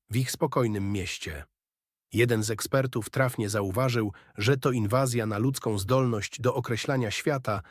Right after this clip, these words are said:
na samo jądro wiedzy, która stanowiła podstawę bezpieczeństwa i obrony. Celem tej cichej wojny nie jest zabieranie życia czy zniszczenie infrastruktury, lecz złamanie samej idei przetrwania, rozbicie poczucia kontroli nad własnym losem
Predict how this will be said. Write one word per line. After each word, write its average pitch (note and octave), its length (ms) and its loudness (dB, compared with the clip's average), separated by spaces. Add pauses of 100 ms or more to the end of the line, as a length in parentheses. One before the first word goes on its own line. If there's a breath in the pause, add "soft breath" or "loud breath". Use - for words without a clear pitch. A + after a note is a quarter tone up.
(220 loud breath)
na A#2+ 120 4
samo B2 320 2
jądro G#2+ 360 2
wiedzy, A2+ 420 2 (180 soft breath)
która C#3+ 260 0
stanowiła C3+ 560 0
podstawę B2+ 480 0
bezpieczeństwa A#2+ 800 -2
i G2+ 120 -4
obrony. F#2+ 540 0 (760)
Celem B2 340 4
tej G2+ 180 -4
cichej A2+ 340 -2
wojny A#2+ 420 0 (120)
nie C#3 200 4
jest A#2 200 -4
zabieranie A#2+ 540 2
życia A2+ 360 0
czy A2+ 160 -2
zniszczenie A#2 520 2
infrastruktury, A#2 920 0 (400)
lecz B2+ 180 4
złamanie B2+ 500 2
samej B2 440 0
idei B2+ 280 2
przetrwania, G2 760 -2 (320)
rozbicie B2 460 4
poczucia B2 400 -2
kontroli B2+ 520 2
nad G#2 180 -2
własnym A#2 440 0
losem B2+ 380 0